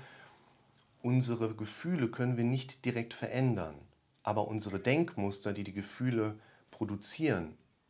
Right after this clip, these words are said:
da haben wir ja mehr oder weniger Kontrolle drauf und da können wir Dinge verändern und damit eben auch Gefühle verändern. Und in dem Moment ist es wichtig, dass Sie jeden Tag verschiedene Aspekte immer wieder im Auge behalten, bewusst umkreisen, bewusst kreieren,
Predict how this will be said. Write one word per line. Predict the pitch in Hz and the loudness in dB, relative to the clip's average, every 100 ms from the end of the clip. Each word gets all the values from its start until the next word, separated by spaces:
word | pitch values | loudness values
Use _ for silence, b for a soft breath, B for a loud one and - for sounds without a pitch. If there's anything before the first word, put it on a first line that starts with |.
| _ _ - | _ _ -2
da | 98 104 | 0 2
haben | 113 127 117 | 0 0 0
wir | 110 | 0
ja | 107 | 0
mehr | 110 | 0
oder | 110 104 | 0 -2
weniger | 107 104 | -2 -4
Kontrolle | 101 98 - 131 113 | -4 -4 2 2 2
drauf | - 101 104 | 2 0 0
und | 101 | -2
da | 101 110 | -2 0
können | - 113 110 | -2 -2 -2
wir | 104 | -4
Dinge | 104 104 | -4 -6
verändern | - 107 113 110 | -6 -4 -2 -2
und | 104 98 | -2 0
damit | 98 117 | 2 0
eben | - 110 107 | -2 -4 -4
auch | 101 | -6
Gefühle | - - 107 92 | -8 -8 -6 -6
verändern. | 85 87 80 76 73 85 B B B B B B _ | -8 -12 -12 -14 -16 -18 B B B B B B _
Und | - 104 | -6 -2
in | 104 | 0
dem | 104 | 2
Moment | 104 113 156 104 - | 4 4 4 0 -4
ist | 110 - | -8 -6
es | 101 - | -4 -2
wichtig, | 117 - 113 | -2 -4 -6
dass | 104 101 | -6 -6
Sie | |
jeden | 107 113 156 160 | -4 -2 0 -2
Tag | - 139 127 85 78 - b b b b b _ | -2 0 2 2 -4 -14 b b b b b _
verschiedene | - 101 - 143 147 127 | -6 -4 -2 -2 0 0
Aspekte | 104 - 120 127 117 - - | 0 2 0 0 -6 -6 0
immer | 147 165 139 | 2 2 2
wieder | 131 98 87 | 0 -2 -2
im | 101 | -2
Auge | 101 117 131 | 0 0 0
behalten, | 127 120 131 131 110 | -2 0 -2 -2 -4
bewusst | 101 95 131 135 - B B B B _ | -4 -4 -2 -4 -8 B B B B _
umkreisen, | 117 113 - - 101 143 139 113 | -2 -2 -2 0 2 2 0 -2
bewusst | 107 127 131 - | -2 -2 -2 -6
kreieren, | - 104 107 117 131 147 170 | -8 -8 -4 -2 -2 -4 -6